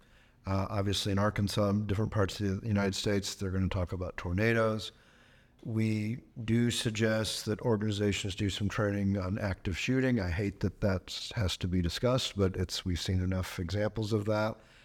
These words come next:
These are things you don't wanna find out after the fact. But with that, realize you go, "Well, we do fire drills once a year," or, or whatever, I've heard that.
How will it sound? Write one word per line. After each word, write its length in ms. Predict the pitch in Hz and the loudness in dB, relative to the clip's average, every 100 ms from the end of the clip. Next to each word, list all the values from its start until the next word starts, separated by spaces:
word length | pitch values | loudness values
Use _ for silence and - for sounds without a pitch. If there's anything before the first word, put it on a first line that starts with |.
| - - | -20 -18
These 300 | 110 113 117 | -4 0 4
are 100 | 123 | 2
things 300 | 113 117 113 | 2 2 2
you 80 | 107 | 2
don't 140 | 104 | 0
wanna 180 | 107 98 | 0 0
find 320 | - 98 95 | -2 -2 -2
out 160 | 92 92 - | -2 -6 -6
after 340 | 101 101 - | -4 -4 -4
the 120 | 110 104 | -4 -2
fact. 420 | 113 107 101 - - - - - - - | -2 -2 -4 -8 -20 -20 -20 -20 -20 -20
But 200 | 110 117 | -4 -2
with 320 | 117 139 170 - | 2 2 0 0
that, 380 | 110 107 107 113 | 0 0 -2 -2
realize 760 | 117 131 117 110 107 95 - - - - | 0 2 2 2 0 -4 -10 -14 -18 -8
you 120 | 117 | -2
go, 120 | 117 | 0
"Well, 200 | 107 113 | 0 0
we 140 | 127 | -2
do 340 | 139 135 131 123 | 0 0 0 -2
fire 360 | - 120 120 | 2 4 6
drills 360 | 113 113 110 104 | 4 2 2 2
once 280 | 107 98 101 | 0 0 0
a 20 | |
year," 440 | 92 85 - 95 - | 0 -2 -4 -8 -2
or, 140 | 101 92 | 2 2
or 60 | |
whatever, 320 | 92 98 95 90 | 2 2 2 2
I've 140 | 87 | 2
heard 180 | 101 90 | 2 2
that. 160 | 85 | -4